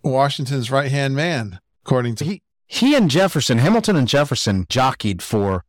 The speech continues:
Speaker 2: Washington's ear and Washington's attention.
Speaker 1: Huh.
Speaker 2: And he, he,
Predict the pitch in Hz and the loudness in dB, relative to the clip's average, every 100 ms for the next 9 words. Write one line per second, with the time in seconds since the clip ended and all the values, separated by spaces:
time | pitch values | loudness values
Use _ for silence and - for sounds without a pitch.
0 | _ - 107 123 - 113 123 107 104 107 | _ -2 0 2 0 -2 0 -2 -2 -2
1 | 98 82 82 92 107 - 110 98 101 90 | -2 -2 -4 0 0 0 -2 -2 -4 -4
2 | - 98 90 71 - _ _ - 87 - | -4 -4 -4 -8 -12 _ _ -8 -8 -8
3 | _ - 110 104 98 95 92 _ - 95 | _ -4 -2 0 -2 -4 -6 _ -8 -6
4 | 98 - 110 104 | -6 -10 -10 -8